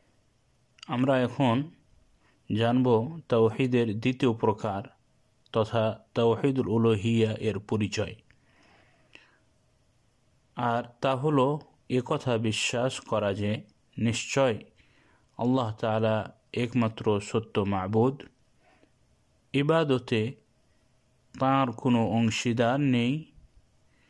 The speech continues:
এটি হলো লা ইলাহা ইল্লাল্লাহ এর অর্থ।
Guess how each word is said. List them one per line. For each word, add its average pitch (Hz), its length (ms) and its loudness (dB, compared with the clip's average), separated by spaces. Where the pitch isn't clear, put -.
এটি 131 300 -2
হলো 117 520 2
লা 117 520 0
ইলাহা 110 760 -2
ইল্লাল্লাহ 117 880 0
এর 107 180 0
অর্থ। - 420 -8